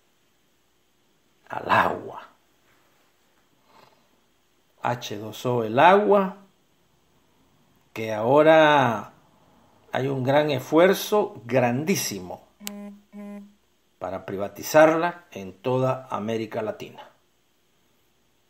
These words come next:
Hay países en donde ya el agua,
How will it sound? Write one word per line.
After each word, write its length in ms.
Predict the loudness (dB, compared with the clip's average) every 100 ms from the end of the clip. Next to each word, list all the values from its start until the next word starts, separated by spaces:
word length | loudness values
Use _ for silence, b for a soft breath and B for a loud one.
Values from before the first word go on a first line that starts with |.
| _ _ _ _ _ -6
Hay 160 | -4 -4
países 800 | -2 2 4 4 4 2 2 0
en 200 | -4 2
donde 680 | 2 2 0 0 0 -4 -8
ya 500 | 4 6 6 2 -2 -8
el 240 | -2 4
agua, 640 | 6 6 4 2 2 -2